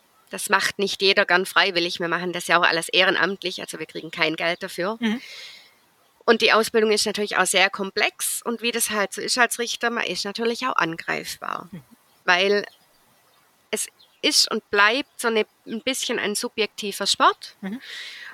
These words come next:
Speaker 1: Und auch wenn wir eine sehr umfangreiche Ausbildung haben mit eben Körpersprache, Gangbildanalysen und so weiter und so fort. Und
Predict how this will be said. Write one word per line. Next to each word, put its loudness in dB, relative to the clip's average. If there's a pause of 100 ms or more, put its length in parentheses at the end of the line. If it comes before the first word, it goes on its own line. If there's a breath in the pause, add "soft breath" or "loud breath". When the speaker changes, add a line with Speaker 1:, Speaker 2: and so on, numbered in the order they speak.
Speaker 1:
Und -2
auch 8
wenn 6
wir 8
eine 4
sehr 8
umfangreiche 4
Ausbildung -4 (140)
haben 4
mit -6
eben -2 (340)
Körpersprache, 2
Gangbildanalysen 0
und -6
so -8
weiter 2
und -8
so -12
fort. -4 (440 loud breath)
Und 0